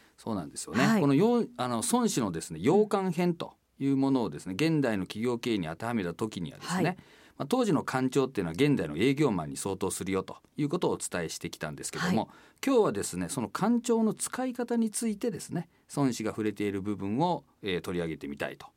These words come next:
Speaker 1: 思います。
Speaker 2: はい。
Speaker 1: えー、孫子はですね、「ただ名手検証のみ、よく上智をもって患者となして必ず対抗をなす。これ、兵の要にして三軍の頼みて動くところなり」というふうに言って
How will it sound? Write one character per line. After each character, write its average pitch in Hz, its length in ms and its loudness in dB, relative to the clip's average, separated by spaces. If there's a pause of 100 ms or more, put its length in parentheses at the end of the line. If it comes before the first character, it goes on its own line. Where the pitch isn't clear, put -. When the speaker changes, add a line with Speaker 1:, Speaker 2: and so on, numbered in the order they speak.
(120)
Speaker 1:
思 78 200 -12
い 76 80 -16
ま 82 160 -4
す。 - 160 -4
Speaker 2:
は - 100 -4
い。 185 100 -6 (320)
Speaker 1:
え 90 320 2
ー、 - 120 2
孫 240 100 4
子 - 100 -2
は 85 80 -2
で 71 80 -12
す - 120 -10
ね、 78 180 -14 (240)
「た 240 140 4
だ 139 220 0 (180)
名 202 280 6
手 101 200 -2
検 120 260 0
証 107 300 2
の 95 100 0
み、 82 140 -6 (140)
よ 170 120 4
く 180 160 -2
上 185 260 6
智 135 140 -2
を 107 80 4
も 92 140 -4
っ - 20 -12
て - 160 -8
患 107 320 0
者 101 140 0
と 95 100 -2
な 92 140 0
し - 100 -10
て - 260 0
必 110 120 -4 (240)
ず 117 120 -6
対 107 220 -4
抗 131 220 0
を 110 80 0
な 95 100 0
す。 - 160 -4 (300)
こ 208 100 6
れ、 147 160 2 (240)
兵 185 240 4
の 143 180 2
要 120 180 0
に 117 200 2
し - 140 -8
て 160 240 0
三 117 320 0
軍 110 180 2
の 98 100 0
頼 101 220 -4
み 101 140 -2
て 143 120 2
動 101 220 0
く - 140 -18
と 85 100 -8
こ 147 120 2
ろ 143 100 4
な 139 120 2
り」 147 140 -6 (280)
と 139 100 -2
い - 20 2
う 165 40 4
ふ - 20 4
う - 20 6
に 175 120 4
言 - 100 -12
っ - 20 -20
て - 300 -14